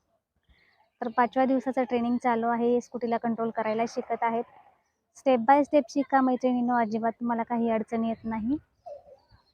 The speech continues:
मी आपल्या शिवसृष्टी या YouTube चॅनलवरती एक ते चार असे पार्ट बनवलेलेच होते, पण स्कूटी ट्रेनिंगचे सुद्धा मी एक ते तीन असे पार्ट आत्ता सध्या बनवून झालेले आहेत. चौथ्या पार्टमध्ये मी तुम्हाला चढावरती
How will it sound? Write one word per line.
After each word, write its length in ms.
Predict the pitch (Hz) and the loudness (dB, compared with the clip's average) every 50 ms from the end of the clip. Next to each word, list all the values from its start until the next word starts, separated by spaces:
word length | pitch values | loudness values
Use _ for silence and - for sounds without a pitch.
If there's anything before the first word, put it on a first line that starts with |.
| _ _ _ _ _ - | _ _ _ _ _ 0
मी 120 | 254 277 | 2 2
आपल्या 240 | 277 269 277 277 277 269 | 2 2 4 2 2 2
शिवसृष्टी 560 | - 285 269 277 269 - 311 302 - 330 320 | 2 2 2 2 2 2 0 0 2 2 4
या 100 | 320 320 | 4 4
YouTube 360 | 311 302 302 262 302 262 - | 4 4 2 2 0 -2 2
चॅनलवरती 640 | 294 277 277 277 277 269 269 254 - 277 254 240 254 | 2 4 4 4 4 4 2 2 0 0 2 4 4
एक 80 | 247 - _ | 4 2 _
ते 120 | - 254 247 | 2 2 2
चार 300 | - - 254 240 240 240 | 2 2 4 4 4 4
असे 200 | 247 - 262 247 | 2 2 0 -2
पार्ट 280 | - 240 233 247 233 | 2 2 2 2 2
बनवलेलेच 600 | 220 233 240 226 233 233 233 247 247 254 262 262 254 - 254 | 2 0 0 0 0 0 0 2 2 4 2 2 2 0 -4
होते, 280 | 240 - - 240 254 262 - - - - - _ _ | -4 0 0 0 0 0 -4 -12 -20 -20 -20 _ _
पण 120 | - 262 262 | 0 0 0
स्कूटी 380 | - - - 269 226 277 269 | -2 0 0 0 2 4 2
ट्रेनिंगचे 480 | 262 - 262 247 254 262 262 - 269 262 | 4 6 4 4 6 4 4 2 2 2
सुद्धा 280 | - 262 233 262 262 | 2 2 2 4 4
मी 180 | 262 254 262 254 - - | 4 4 2 2 2 2
एक 180 | 262 254 247 - _ | 2 2 2 2 _
ते 100 | 262 254 | 4 4
तीन 400 | 247 - _ - 254 254 262 254 | 4 2 _ 0 2 2 2 2
असे 180 | 254 247 - 269 | 2 2 0 0
पार्ट 280 | - - 254 247 240 | 2 4 2 4 4
आत्ता 240 | 254 240 - - 240 | 2 0 0 -2 -2
सध्या 260 | 220 247 220 214 247 | -2 -2 -2 0 0
बनवून 380 | 233 220 240 226 226 233 247 254 | 2 2 0 0 0 0 0 0
झालेले 340 | 247 247 233 233 233 226 233 | 2 2 2 2 2 2 2
आहेत. 200 | 226 220 233 247 - _ _ - - - - _ _ _ | 2 2 0 -2 -4 _ _ -20 -20 -20 -20 _ _ _
चौथ्या 320 | 262 247 247 - 247 277 | 2 2 2 2 2 2
पार्टमध्ये 600 | 277 - 269 269 262 262 - 269 262 254 233 254 | 6 8 8 8 8 6 4 2 2 4 4 4
मी 140 | 254 254 262 | 4 4 2
तुम्हाला 500 | - 269 254 254 254 254 254 254 262 262 - - - - _ _ _ | 2 2 2 2 2 2 2 2 0 0 -2 -8 -18 -20 _ _ _
चढावरती 600 | 269 254 240 233 240 254 254 262 269 262 - 277 | 6 6 6 6 6 6 6 6 4 4 4 0